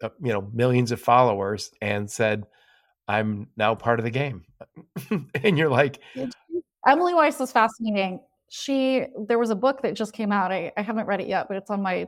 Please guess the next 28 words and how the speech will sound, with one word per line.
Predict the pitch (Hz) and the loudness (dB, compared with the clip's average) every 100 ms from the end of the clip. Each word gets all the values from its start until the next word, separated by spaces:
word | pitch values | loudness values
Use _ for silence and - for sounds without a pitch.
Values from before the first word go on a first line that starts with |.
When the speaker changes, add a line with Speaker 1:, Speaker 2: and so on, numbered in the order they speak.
| - | -8
Speaker 2:
to-do, | 202 240 240 | -4 0 0
which | 190 202 | -2 -6
is, | 208 196 190 - | -4 -4 -6 -6
I, | 196 - | -4 -2
I | 214 | -2
believe | 220 240 320 | 0 -2 -2
she | - 320 | -6 -8
was | 294 254 196 | -8 -8 -6
an | 196 | -6
intern | - 208 220 - 254 247 | -4 -2 -2 -2 0 0
at | 220 | -2
Vogue, | 180 185 175 180 254 311 381 - _ _ _ _ _ | -6 -2 0 2 0 -2 -8 -14 _ _ _ _ _
and | 240 240 226 220 - | 2 2 2 -2 -6
she | 302 | -4
was | 302 320 | -4 -2
just | 330 269 | -4 4
really | 254 294 | 4 4
passionate | - 190 208 - 247 | 0 0 0 -2 -2
about | 226 208 - | 2 2 2
beauty. | 233 302 214 120 - _ _ _ _ _ - | -2 -2 -2 -4 -10 _ _ _ _ _ -18
Joe, | - 285 311 - | 2 6 6 4
I | 233 | 2
think | 233 277 302 | 0 -6 -2
that's | 214 214 247 | -2 -2 2
what | 240 214 - - | 4 4 2 -8
people | - 233 226 208 | -8 -4 -2 -2
experience | - - 240 311 262 190 190 180 - - _ _ _ _ | -4 -10 -8 -4 -2 -2 -2 -6 -14 -20 _ _ _ _
on | 208 226 240 247 | 0 2 2 2